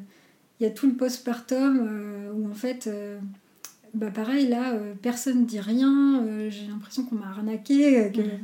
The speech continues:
Speaker 1: personne m'a prévenu. Alors peut-être que si, mais, euh, je suis tombée des nues, euh, complet. Et, euh, et du coup, euh, je me suis dit, « Bon, bah, je vais faire un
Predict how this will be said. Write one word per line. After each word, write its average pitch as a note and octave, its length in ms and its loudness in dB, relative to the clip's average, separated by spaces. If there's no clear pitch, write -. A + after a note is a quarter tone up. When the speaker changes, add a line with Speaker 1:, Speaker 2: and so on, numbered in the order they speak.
Speaker 1:
personne B3 300 0
m'a A3 120 6
prévenu. C4 680 6
Alors G#3+ 140 -8
peut-être C4 340 2
que C4+ 140 4
si, E4 280 2
mais, A3 220 4
euh, G#3+ 120 -4
je G3 40 -10
suis A3 140 -6
tombée A#3 300 4
des A3+ 180 4
nues, C4 280 8
euh, G#3+ 60 0
complet. B3 480 0
Et, A3+ 160 2
euh, A3 220 4
et A3+ 60 4
du A3+ 140 -2
coup, D#4 240 0
euh, A3 580 0
je G#3+ 140 -2
me G#3+ 60 2
suis G#3+ 180 -10
dit, « A#3 80 0
Bon, B3+ 140 4
bah, C4 120 4
je G3 120 -4
vais G3+ 100 -8
faire A3+ 200 -6
un G3 300 -8